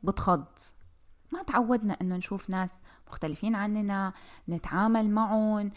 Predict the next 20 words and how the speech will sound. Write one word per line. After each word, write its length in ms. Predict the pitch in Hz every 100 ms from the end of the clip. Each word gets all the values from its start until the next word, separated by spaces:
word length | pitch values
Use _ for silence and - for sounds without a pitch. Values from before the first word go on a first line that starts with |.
| - - 175
نتعاون 680 | 180 175 156 208 262 254 240
معهم، 640 | 233 226 233 233 220 156
نحبهم، 680 | 165 208 208 185 220 220 180
نقبلهم، 680 | - 160 196 208 208 196
نتحاور 520 | 156 - - 214 214 202
معهم. 340 | 202 196 202 - - - - _ - - - - - 226
بعد 160 | 339
ما 100 | 381
أفهم 320 | - - 233
حالي 400 | 226 - 208 262 - - - -
بدي 220 | 165 170 175
أتدرب 420 | 160 180 175 170 - - - -
دور 320 | 262 190 220 247
جواتي 480 | 220 226 240 -
على 200 | 233 196
مساحة 440 | 190 196 220 - 214 -
قبول 440 | 190 220 254 240
لكل 540 | 185 - 240 285 294 285
الإناث 520 | 277 - 208 208 214
حوالي، 580 | - - 151 170 -